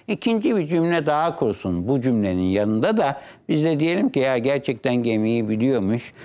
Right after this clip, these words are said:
gerçekten motorundaki sakatlığı da fark etmiş. Bak, e, yetkililer de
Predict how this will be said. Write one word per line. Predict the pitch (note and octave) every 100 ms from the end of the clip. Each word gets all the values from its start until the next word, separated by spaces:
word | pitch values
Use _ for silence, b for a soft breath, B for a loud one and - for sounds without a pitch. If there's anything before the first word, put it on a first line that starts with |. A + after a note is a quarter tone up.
| B
gerçekten | - - - C3 - C3
motorundaki | B2 A#2+ B2+ B2 A#2+ A#2 C3
sakatlığı | B2 G#2+ A#2+ - B2 B2 A#2+
da | A2+
fark | - C3 C3 A2+
etmiş. | - B2 D#3 - B B _
Bak, | C#3 A2 D3
e, | B2 D3+
yetkililer | E3+ - B2 G2+ F2 E2 F#2+
de | C#3